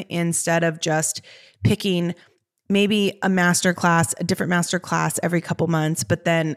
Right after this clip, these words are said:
a mid-ticket offer that's like a program that I just launch and relaunch over and over again. And then a high ticket offer,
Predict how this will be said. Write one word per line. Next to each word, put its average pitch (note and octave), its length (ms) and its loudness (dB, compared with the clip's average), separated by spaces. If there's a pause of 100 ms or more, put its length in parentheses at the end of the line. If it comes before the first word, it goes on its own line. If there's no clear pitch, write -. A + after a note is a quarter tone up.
(120)
a F3 80 0
mid-ticket E3+ 600 0
offer D#3+ 320 0
that's D#3+ 220 -4
like E3+ 100 -6
a E3 60 -4
program E3 560 0
that D#3+ 140 -4
I E3 100 -2
just D#3+ 240 -4
launch D#3 340 -4
and F3 140 -4
relaunch D#3+ 480 -2
over D#3+ 220 -2
and D#3 80 0
over D#3 160 -2
again. F#3+ 340 0
And E3+ 180 -2
then D#3+ 80 0
a D#3+ 60 0
high E3+ 220 -4
ticket E3+ 280 -2
offer, D#3 440 0